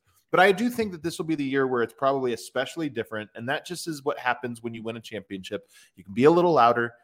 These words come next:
you can be a little bit more confident, and I think Nuggets fans are probably going to go into this season and go into Ball Arena for every home game with the confidence of, "We're probably gonna win tonight."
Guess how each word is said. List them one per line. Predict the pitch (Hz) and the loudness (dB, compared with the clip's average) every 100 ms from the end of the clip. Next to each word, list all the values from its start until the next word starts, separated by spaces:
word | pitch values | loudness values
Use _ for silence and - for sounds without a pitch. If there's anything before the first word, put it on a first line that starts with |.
| _ | _
you | 123 | -8
can | 113 | 0
be | 147 | 2
a | |
little | 175 196 | 4 4
bit | 185 | 2
more | 170 165 | 2 2
confident, | - 120 - 107 107 _ _ | 4 2 2 -6 -8 _ _
and | 147 | 2
I | 175 | 2
think | 240 220 | 2 -2
Nuggets | 180 190 190 | -2 -2 -4
fans | 185 180 | -4 -4
are | 175 | -4
probably | - 143 165 160 | 2 2 2 -4
going | 151 160 156 | -4 -2 -2
to | |
go | 131 123 147 | 2 4 4
into | 127 160 160 | 2 -2 -2
this | 120 117 | -4 -4
season | 151 175 120 113 | -4 -4 -4 -6
and | 127 117 | -4 -2
go | 113 147 | 0 0
into | 151 151 135 | 0 -2 -2
Ball | 123 127 | 2 4
Arena | 120 135 151 | 4 2 -4
for | - 120 | -2 -2
every | 120 | 0
home | 107 165 | -2 -2
game | 147 110 107 _ _ - | -2 -4 -6 _ _ -2
with | 139 | 0
the | 139 | 0
confidence | - 165 190 135 123 | 0 -2 -2 -4 2
of, | 120 120 - - - | 4 4 2 -8 0
"We're | 185 | 2
probably | 233 240 208 | 4 4 4
gonna | 175 170 | 0 -2
win | 208 156 | -4 -6
tonight." | 71 - | -10 -12